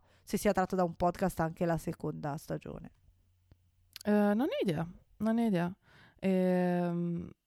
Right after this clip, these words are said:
Speaker 2: mentre l'altra che ho sentito è Doctor Death, e come que-, i più attenti di voi si ricorderanno, era una delle mie serie più attese per il duemilaventi,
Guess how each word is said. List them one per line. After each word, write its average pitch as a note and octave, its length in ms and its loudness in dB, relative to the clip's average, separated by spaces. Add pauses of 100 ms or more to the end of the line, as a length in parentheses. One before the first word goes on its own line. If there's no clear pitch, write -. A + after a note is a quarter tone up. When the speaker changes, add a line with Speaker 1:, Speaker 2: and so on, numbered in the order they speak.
(140)
Speaker 2:
mentre G#3+ 640 4
l'altra G#3+ 360 6
che G#3+ 160 2
ho G#3 120 6
sentito A3 640 0
è G3+ 160 10
Doctor F#3 340 4
Death, F#3 440 4
e G#3 200 2
come E3+ 280 -4
que-, E3+ 200 -2
i E3 220 -4
più F3 180 0
attenti F#3 460 0
di E3+ 80 0
voi F3 220 4
si - 120 -4
ricorderanno, E3 600 2
era E3 220 4
una F3 120 2
delle E3+ 160 2
mie D#3+ 120 -2
serie D#3+ 320 0
più D#3 100 0
attese E3 420 2
per D#3+ 140 0
il D#3 140 -4
duemilaventi, F3 840 0